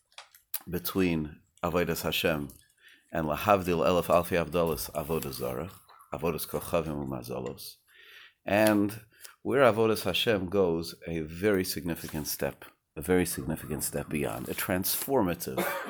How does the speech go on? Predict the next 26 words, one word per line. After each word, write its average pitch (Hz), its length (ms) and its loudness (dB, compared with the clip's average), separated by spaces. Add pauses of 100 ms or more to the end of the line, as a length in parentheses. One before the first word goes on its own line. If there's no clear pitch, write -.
<coughs> - 280 -10
step - 380 2
beyond 95 420 4
that 92 120 -6 (800)
I 98 60 -6
think 127 340 -2
would 104 160 -2
force 139 400 0
us 85 200 -2
to 82 100 -8
sort 101 240 0
of, 85 100 -6
like, 85 200 -2
recalculate 85 720 2
even 76 220 -4
the 67 80 -4
first - 380 -8
step. - 240 -10 (2750)
The 110 140 -2
question 90 800 2 (360)
with 95 180 0
which 120 200 2
he 98 100 0
starts 107 480 4
this 82 240 -2
shiur 67 460 -2